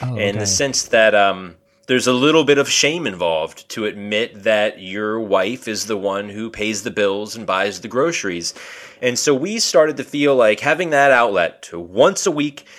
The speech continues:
Speaker 2: get together and talk about how we're feeling was important.
Speaker 1: Oh, yeah, I think that's great. And I just would add, you know, just like A A,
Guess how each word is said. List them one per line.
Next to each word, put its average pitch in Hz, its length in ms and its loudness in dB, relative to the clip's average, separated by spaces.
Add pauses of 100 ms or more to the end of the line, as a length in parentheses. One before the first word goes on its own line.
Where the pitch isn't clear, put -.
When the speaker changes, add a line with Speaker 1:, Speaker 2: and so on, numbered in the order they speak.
(300)
Speaker 2:
get 156 240 -2
together 123 580 0 (160)
and 90 160 -16
talk 151 300 0
about 123 300 4
how 117 220 2
we're 120 160 -2
feeling 90 520 -8 (320)
was 104 220 -2
important. 101 680 -8
Speaker 1:
Oh, 151 80 -12
yeah, 151 320 -6
I 156 60 -6
think - 160 -8
that's 240 200 -6
great. 156 380 -4
And 143 140 -2
I 143 80 -2
just 147 240 -4
would 131 100 -2
add, 139 320 -6
you 131 80 -2
know, 127 160 0
just 139 420 -4
like 147 280 -6
A 127 300 -4
A, 131 380 -2